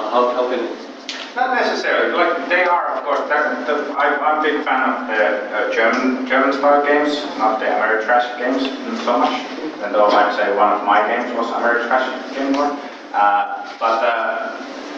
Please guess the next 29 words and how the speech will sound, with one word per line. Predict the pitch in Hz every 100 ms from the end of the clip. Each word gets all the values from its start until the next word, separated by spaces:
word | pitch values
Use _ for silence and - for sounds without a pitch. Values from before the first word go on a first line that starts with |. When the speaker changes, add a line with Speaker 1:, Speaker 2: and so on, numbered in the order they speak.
| -
Speaker 2:
more | 269 285 -
as, | - 254 247 - 120
as | 117 117
the | 117
themes | - 135 131 127
that | 123 123
they, | 101 101 101 - - - -
they | - 95 190 - - -
put | 113 117 127
into | 131 -
the | -
games. | 98 - -
There, | - 95 95 98
there | 104 104
can | 98 95
be, | 101
of | 98
course, | - - 104
there | 101
is | 98 98
the, | 101 - - - - - - - -
uh, | - - 98
lots | 104 120 - -
and | - 95
lots | - -
of | - -
historical | - - - - - -
games, | - - 254 -
which | - -